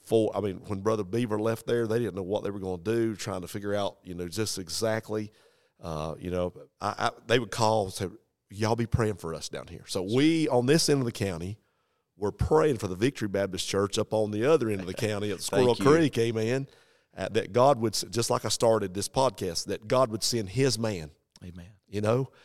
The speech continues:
Speaker 2: Yes,
Speaker 1: And
Speaker 2: sir.
Speaker 1: I would say, like Brother Raymond said to me, "Are you the man God sent?" And you don't have to answer that 'cause I know you, I know you are. I, I know that. I, I see it. There's evidence of it all around. You, you became pastor there in two thousand?
Speaker 2: Eighteen.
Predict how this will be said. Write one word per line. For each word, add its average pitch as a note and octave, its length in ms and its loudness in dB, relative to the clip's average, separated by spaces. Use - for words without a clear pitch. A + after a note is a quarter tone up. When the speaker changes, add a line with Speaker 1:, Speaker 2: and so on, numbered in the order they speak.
Speaker 2:
Yes, F#2+ 160 -6
Speaker 1:
And G#2 100 0
Speaker 2:
sir. A#2 60 4
Speaker 1:
I C3+ 40 6
would A#2 140 4
say, - 180 4
like A#2 200 2
Brother A2+ 200 4
Raymond A#2 360 2
said A2+ 220 0
to G2+ 60 -6
me, G#2+ 360 0
"Are E2+ 100 -4
you A2+ 180 6
the G#2+ 100 4
man A2+ 240 4
God A#2 300 6
sent?" B2 360 2
And F2+ 160 -6
you A#2 80 0
don't C3 120 4
have A2+ 120 2
to G#2 80 0
answer A#2+ 220 2
that G#2 100 0
'cause F#2+ 160 -4
I A2+ 120 6
know A2+ 180 4
you, F#2+ 260 0
I G2 100 0
know G#2 140 2
you F#2 160 2
are. F2 260 0
I, G2+ 180 -2
I A2 80 4
know A#2+ 220 6
that. D#2 300 -4
I, F2+ 180 -6
I - 20 -8
see C3+ 380 2
it. - 100 -4
There's G#2 240 -4
evidence A2 400 -4
of G2+ 140 -4
it F2 80 -8
all G2+ 180 -2
around. E2+ 320 -8
You, F#2 200 -8
you G2+ 180 -2
became C#3+ 460 2
pastor B2+ 360 2
there G#2+ 200 2
in F#2+ 240 -4
two - 200 -6
thousand? C3 720 0
Speaker 2:
Eighteen. E2+ 520 -10